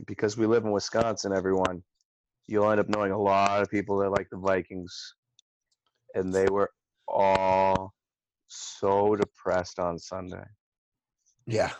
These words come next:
Speaker 1: Like, just, like, dejected. Multiple of them texted me telling me that they hate football.
Speaker 2: <laughs> Yep.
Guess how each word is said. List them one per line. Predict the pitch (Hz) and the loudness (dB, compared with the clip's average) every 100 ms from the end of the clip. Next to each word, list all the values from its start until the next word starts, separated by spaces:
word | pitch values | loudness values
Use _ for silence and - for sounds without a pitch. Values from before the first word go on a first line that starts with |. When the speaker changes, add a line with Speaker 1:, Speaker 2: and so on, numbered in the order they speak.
| _ 104 | _ -4
Speaker 1:
Like, | 101 - | -4 0
just, | 127 113 - | 2 2 0
like, | 98 95 - - _ _ _ - | 0 2 0 -8 _ _ _ -4
dejected. | 110 117 110 - 101 98 - 95 90 _ _ _ | 2 2 2 0 2 2 0 -4 -8 _ _ _
Multiple | 107 107 123 135 - 107 104 | -2 2 4 2 0 0 0
of | 98 | 0
them | 104 95 | -6 -4
texted | 110 104 - | -2 -2 -2
me | 101 95 | -6 -6
telling | - 107 107 | -2 -2 0
me | 104 101 92 _ _ - | -2 -2 -4 _ _ -14
that | - | -4
they | 104 95 | -2 -2
hate | 98 98 98 - _ - | -2 -2 -2 -6 _ -6
football. | 90 - 80 82 _ | -4 -2 -4 -4 _
Speaker 2:
<laughs> | _ _ _ - | _ _ _ -4
Yep. | 147 135 160 | 0 0 0